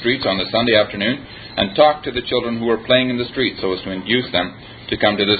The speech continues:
school. This is what an earnest teacher will do. "I say, John," he will say, "come into our school.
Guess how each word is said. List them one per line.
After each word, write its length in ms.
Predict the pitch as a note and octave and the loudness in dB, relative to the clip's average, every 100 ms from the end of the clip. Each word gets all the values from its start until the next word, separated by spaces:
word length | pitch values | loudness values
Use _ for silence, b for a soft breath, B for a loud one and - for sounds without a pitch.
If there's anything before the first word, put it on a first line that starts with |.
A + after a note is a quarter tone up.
| - | 2
school. 320 | C3+ F#2+ - - - - - G2 | 2 2 0 -12 -20 -18 -8 -6
This 100 | G2 | -4
is 160 | G2 | 0
what 160 | G#2 G#2 | 2 2
an 140 | F#2+ | 0
earnest 320 | A2 B2 - | -2 0 -2
teacher 260 | G#2+ F#2 G2 | -4 -6 0
will 140 | G2+ | 2
do. 260 | G#2+ A2+ F2 - - B B B B - | 4 2 2 -8 -18 B B B B 0
"I 120 | F2 | 2
say, 160 | A#2 B2 | 2 2
John," 240 | F2 F2 | 2 -2
he 80 | F2 | -4
will 160 | E2 | -4
say, 240 | F2+ G2+ - - | 0 0 -2 -6
"come 120 | C#3+ | -4
into 160 | E3+ C#3+ | -2 0
our 120 | A#2 - | 0 2
school. 300 | E3+ B2 F2 | 2 2 0